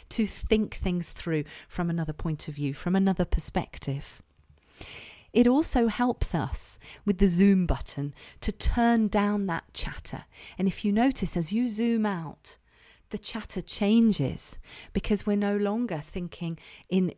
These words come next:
terms of emotions. We can start, we can start analysing and start being curious.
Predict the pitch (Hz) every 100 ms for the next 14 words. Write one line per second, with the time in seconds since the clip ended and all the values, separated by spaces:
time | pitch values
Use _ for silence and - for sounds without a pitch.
0 | - - 185 175 160 156 170 214 302 -
1 | 180 151 135 131 - - - _ 202 196
2 | 190 - - 185 - - - - 208 208
3 | 196 196 185 - 190 175 160 156 151 156
4 | 156 - 165 - 160 147 139 - - 226
5 | 233 170 127 - -